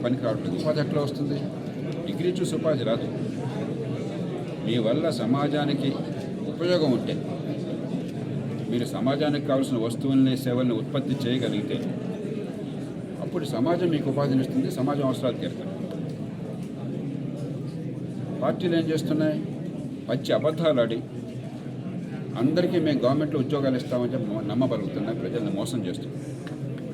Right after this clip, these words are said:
గవర్నమెంట్ ఉద్యోగాల కోసం క్యూలు కట్టిస్తున్నాయి. వెయ్యి మంది పోటీ పడితే ఒక్కడికి వస్తుంది ఉద్యోగం, మిగతా తొంభై తొమ్మిది మంది ఏమవుతారు?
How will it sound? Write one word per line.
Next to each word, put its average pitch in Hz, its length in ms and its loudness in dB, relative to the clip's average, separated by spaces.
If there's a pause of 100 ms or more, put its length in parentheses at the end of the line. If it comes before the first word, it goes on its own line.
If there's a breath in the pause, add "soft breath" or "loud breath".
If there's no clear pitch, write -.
(260)
గవర్నమెంట్ 135 320 4
ఉద్యోగాల 127 280 4
కోసం 123 220 -2
క్యూలు 135 220 2
కట్టిస్తున్నాయి. 113 520 -4 (1300)
వెయ్యి 135 260 6
మంది 160 220 2
పోటీ 147 240 4
పడితే 143 180 0 (100)
ఒక్కడికి 117 280 -2
వస్తుంది 123 320 2
ఉద్యోగం, 101 360 0
మిగతా 113 260 -2
తొంభై 135 200 2 (240)
తొమ్మిది 131 160 4
మంది 127 160 4
ఏమవుతారు? 131 340 2